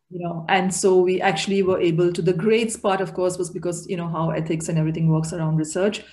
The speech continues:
So not many of them were too happy about their, to reveal their grades. But what we did find was that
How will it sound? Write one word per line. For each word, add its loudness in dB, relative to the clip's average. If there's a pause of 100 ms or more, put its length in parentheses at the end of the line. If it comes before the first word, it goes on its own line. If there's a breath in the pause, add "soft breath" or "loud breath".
So -2
not 0
many 0
of 0
them 0
were 2
too -2
happy -2
about -2
their, -6
to -4
reveal 2
their 0
grades. 0 (320 loud breath)
But -6
what 2
we 0
did 2
find 0
was -6
that -4